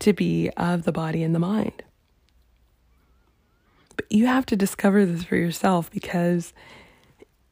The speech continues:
just hearing these words, it's like, "Okay, yeah, that sounds good." <laughs> But what do I do right now? So right now, something arises, just observe it.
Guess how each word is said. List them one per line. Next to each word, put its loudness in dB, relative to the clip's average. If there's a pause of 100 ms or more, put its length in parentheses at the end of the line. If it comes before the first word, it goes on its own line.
(580)
just 2
hearing 6
these 4
words, -2 (160)
it's -16
like, -6
"Okay, -6
yeah, -4
that -6
sounds -6
good." -10
<laughs> 4 (1120)
But 8
what 4
do 8
I 4
do 0
right -2
now? -6 (200)
So -2
right 0
now, -2 (560)
something 4
arises, -2 (240)
just -2 (800)
observe -6
it. -12